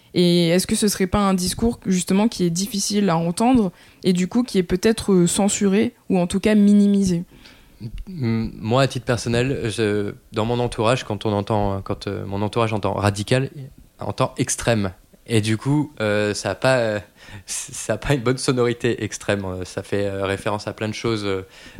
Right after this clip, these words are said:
Speaker 2: euh, pas forcément plaisantes. Alors que radical, euh, bah, c'est, c'est juste changer les choses par le fond, quoi, comme tu as dit tout à l'heure, par la racine. Et, euh, et du coup, euh, oui, en effet, tant que, euh,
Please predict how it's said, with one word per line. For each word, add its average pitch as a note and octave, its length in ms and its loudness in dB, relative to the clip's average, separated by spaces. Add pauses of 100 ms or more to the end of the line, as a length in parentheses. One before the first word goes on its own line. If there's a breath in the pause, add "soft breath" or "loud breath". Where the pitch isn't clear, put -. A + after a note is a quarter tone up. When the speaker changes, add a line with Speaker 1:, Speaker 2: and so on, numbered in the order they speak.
(120)
Speaker 2:
euh, F#2+ 760 -2
pas G2+ 160 -4
forcément G#2 440 -4
plaisantes. A2+ 420 -2 (520 loud breath)
Alors G#2+ 220 2
que G2+ 220 0
radical, A#2+ 640 0 (360 loud breath)
euh, G2 460 2
bah, F#2 140 0
c'est, A2+ 420 2
c'est - 140 -6
juste A#2 200 -2
changer B2 300 0
les G#2+ 120 0
choses C#3 340 -2
par A#2 180 0
le C3 80 2
fond, D#3+ 200 -4
quoi, A2+ 160 -4
comme G2 180 -10
tu - 140 -8
as - 20 -4
dit - 120 -8
tout - 200 -18
à B2+ 40 0
l'heure, C#3 140 -2
par A2 120 -2
la G2+ 80 -2
racine. B2+ 320 -4 (580 loud breath)
Et, G2+ 220 0
euh, F#2+ 520 -2
et F#2+ 120 0
du F#2+ 160 -6
coup, D3 240 0
euh, G2 440 2
oui, A2+ 160 0
en A2+ 100 2
effet, G#2+ 200 0
tant A#2+ 180 0
que, - 140 -6
euh, G2 380 -4